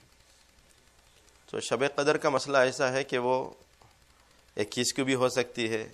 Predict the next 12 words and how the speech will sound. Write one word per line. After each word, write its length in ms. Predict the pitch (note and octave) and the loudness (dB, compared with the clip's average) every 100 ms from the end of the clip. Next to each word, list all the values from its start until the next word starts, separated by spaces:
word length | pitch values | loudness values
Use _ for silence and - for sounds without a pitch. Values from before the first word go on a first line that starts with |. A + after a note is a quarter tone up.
| - - _ _ - | -20 -20 _ _ -8
تئیس 360 | - G2+ A#2+ - | 0 2 2 0
کو 100 | B2 | 0
بھی 120 | B2 | 2
ہو 140 | A#2 A2+ | 2 2
سکتی 440 | A2 - A2 G2+ | 0 -4 -4 -2
ہے، 160 | G2 - - - | -2 -6 -16 -2
پچیس 400 | G2 - A#2+ A#2 | -2 0 -2 -2
کو 100 | A#2+ | -2
بھی 120 | A#2 | 0
ہو 120 | A2 A2 | 0 0
سکتی 440 | A2 - G#2+ G2+ | -2 -4 -6 -4
ہے 140 | G2 | -4